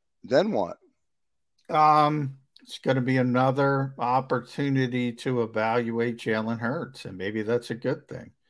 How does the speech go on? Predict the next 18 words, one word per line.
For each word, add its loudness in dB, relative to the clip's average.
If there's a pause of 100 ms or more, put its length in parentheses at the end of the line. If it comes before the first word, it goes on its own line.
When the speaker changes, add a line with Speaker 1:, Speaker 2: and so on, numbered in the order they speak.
(260)
Speaker 2:
You 0
know, 4
he -2
might 2
have 0
to -14
go 6
out 2
and -8
win -2
this -8
game, -18 (880)
uh, -2 (140)
from 0
a -4
passing -2
perspective. -12 (1000)
Um, -6